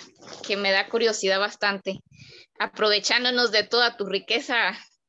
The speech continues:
de conocimientos y de experiencia y de todo lo que nos has compartido y, y que sabemos que has realizado tan ampliamente,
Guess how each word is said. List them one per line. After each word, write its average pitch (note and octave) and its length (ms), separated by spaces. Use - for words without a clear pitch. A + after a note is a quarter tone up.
de G3 240
conocimientos G3+ 1040
y F#3 60
de F3+ 100
experiencia G3+ 680
y F#3 80
de F3 100
todo G#3+ 240
lo F#3 120
que F#3+ 100
nos F#3 200
has G3+ 220
compartido G#3+ 760
y, G#3+ 60
y G#3+ 180
que G#3 120
sabemos G3 440
que F#3 100
has F#3 120
realizado F#3 540
tan G#3 180
ampliamente, F#3+ 760